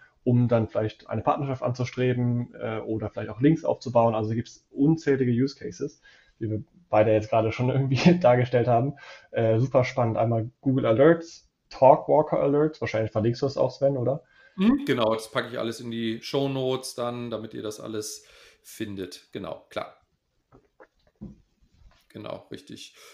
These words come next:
Speaker 2: So, und also menschen dot com, wie geschri-, äh, geschrieben, aber ich, wir packen es auch in die, äh, Shownotes, M E N T I O N dot com, ähm, und Google Alerts, Talkwalker Alerts.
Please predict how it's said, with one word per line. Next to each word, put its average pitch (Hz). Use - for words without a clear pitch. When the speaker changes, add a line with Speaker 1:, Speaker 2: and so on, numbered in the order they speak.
Speaker 2:
So, 107
und 113
also 113
menschen 170
dot 160
com, 165
wie 120
geschri-, 117
äh, 117
geschrieben, 175
aber 107
ich, 104
wir 113
packen 135
es 113
auch 110
in 107
die, 107
äh, 110
Shownotes, 120
M 135
E 123
N 123
T -
I 127
O 110
N 226
dot -
com, 196
ähm, 113
und 113
Google 139
Alerts, 117
Talkwalker 120
Alerts. 110